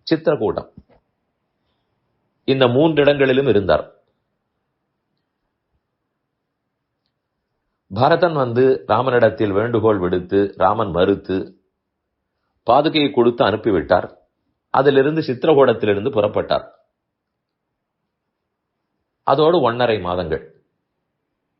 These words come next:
பின்னர் சரபங்க ஆசிரமம், சுதீஷ்ணாசிரமம், பல ஆசிரமங்கள், அகஸ்தியாசிரமம்,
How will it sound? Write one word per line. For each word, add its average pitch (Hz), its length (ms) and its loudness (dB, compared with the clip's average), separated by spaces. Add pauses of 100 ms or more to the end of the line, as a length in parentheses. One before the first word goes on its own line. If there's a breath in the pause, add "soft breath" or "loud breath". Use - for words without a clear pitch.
(1900)
பின்னர் 170 300 -4
சரபங்க 147 480 0
ஆசிரமம், 117 480 0
சுதீஷ்ணாசிரமம், 107 960 -8 (1000)
பல 123 220 2 (140)
ஆசிரமங்கள், 107 720 0 (120)
அகஸ்தியாசிரமம், 92 920 -2